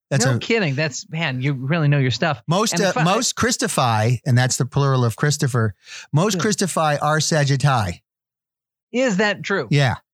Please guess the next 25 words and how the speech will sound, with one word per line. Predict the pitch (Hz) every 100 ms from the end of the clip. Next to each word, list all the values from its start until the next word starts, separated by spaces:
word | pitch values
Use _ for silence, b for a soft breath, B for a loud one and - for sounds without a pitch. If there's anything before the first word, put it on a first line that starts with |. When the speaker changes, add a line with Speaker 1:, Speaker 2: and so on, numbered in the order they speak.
| _ _ 175
Speaker 2:
That | 196 190
is | 160
very | 180
interesting. | 196 175 165 135 170
This | 175 175
is | -
so | - 175 202
awesome. | - 247 320 - 156
You're |
Speaker 1:
Well, | 143 196
Speaker 2:
so |
good | 202 269
at |
this. | 175 -
Speaker 1:
I'm | 151 156
glad | 160 180
you | 170
Speaker 2:
Well, | 190
Speaker 1:
called | 180 180 156
Astro | 160 180 165 135
George. | 117 117 104 82 - _ -
Astrology | 160 - 233 240 226
Speaker 2:
I, |
I | 196
Speaker 1:
George. | 139 107 87 -